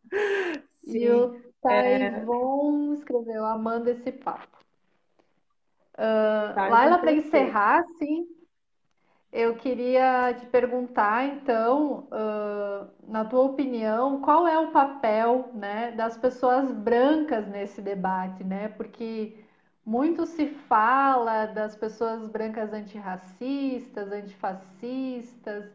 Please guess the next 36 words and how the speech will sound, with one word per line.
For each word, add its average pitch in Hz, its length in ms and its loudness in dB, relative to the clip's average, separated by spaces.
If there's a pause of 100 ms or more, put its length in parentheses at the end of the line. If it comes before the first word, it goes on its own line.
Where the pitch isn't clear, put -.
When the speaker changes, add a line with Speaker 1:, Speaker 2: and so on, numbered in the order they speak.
(540)
Speaker 1:
e 208 160 -4
aí 220 600 0
existe, 220 520 -6 (600)
volta 233 380 4
e 240 40 -2
meia 226 280 0
vem 220 160 -2
uma 208 160 -4
polêmica 233 840 2
se 214 140 -10
é, 208 280 -6
se 214 200 -8
o 208 200 -6
branco 220 460 -6
pode 202 300 -4
falar 202 800 -2
de 196 160 -4
racismo 262 880 -2
ou 196 140 -6
não. 269 680 0 (500)
Então, 262 200 2
você, 277 360 2
como 269 280 0
uma, 233 240 -2
uma 220 280 -8
mulher 226 400 -2
negra, 226 320 -4
eu 247 60 -2
queria 254 180 -8
que 262 100 -16
você 269 280 -6
falasse, 277 600 0
né, 214 180 -8
qual, 262 600 -2
pra 233 160 -4
ti, - 640 -4